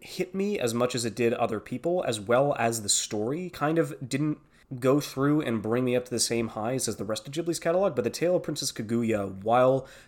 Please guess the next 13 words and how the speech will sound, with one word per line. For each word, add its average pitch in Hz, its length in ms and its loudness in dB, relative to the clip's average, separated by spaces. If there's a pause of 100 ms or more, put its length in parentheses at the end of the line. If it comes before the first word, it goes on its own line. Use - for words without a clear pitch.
(260)
beautiful 190 800 0
in 139 520 0
its 123 340 0
own 120 220 0
style, 110 480 2
was 104 260 -4
one 120 260 -2
that 139 120 -4
never 120 240 -2
really 113 320 0 (100)
clicked - 440 -8
to 175 100 -2
me, 196 360 -2